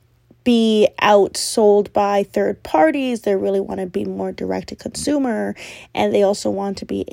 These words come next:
able to, be able to control the placement and, um, everything else that goes into protecting the Nike brand and consumer perceptions around that brand. So in the last quote, they said, "We were able to make that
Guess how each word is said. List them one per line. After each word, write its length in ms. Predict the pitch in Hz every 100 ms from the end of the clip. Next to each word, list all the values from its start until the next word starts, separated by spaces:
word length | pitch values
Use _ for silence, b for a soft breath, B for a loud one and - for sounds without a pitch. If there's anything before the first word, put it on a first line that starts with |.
| 190
able 220 | 185 190 - -
to, 260 | 190 190 B B B -
be 140 | 226
able 140 | 208
to 120 | 202 202
control 720 | 202 - - 202 175 170 175
the 140 | - -
placement 640 | 208 190 - 180 170 - -
and, 340 | - 185 180 - -
um, 440 | 85 - 62 - b b b b b _ _ - - 226
everything 380 | 214 214 208
else 140 | 202 202
that 140 | 202
goes 220 | 202 196 -
into 260 | 202 190 202
protecting 480 | 202 - 190 - 214
the 100 | 208
Nike 320 | 196 202 214
brand 440 | 277 330 190 - -
and 260 | 180 180 -
consumer 460 | 196 - 208 202
perceptions 640 | - 202 - 196 214 202 -
around 220 | 196 -
that 200 | 90 -
brand. 360 | - 78 - - _ B B B
So 240 | - 285 233
in 100 | 233
the 80 | 233
last 320 | 240 269 -
quote, 220 | 277 254
they 140 | 226
said, 580 | 226 285 269 269 - 226
"We 120 | 254
were 220 | 254 262 247 220
able 160 | 220 226 -
to 60 |
make 280 | 220 214 214 - B B B -
that 380 | 233 233 -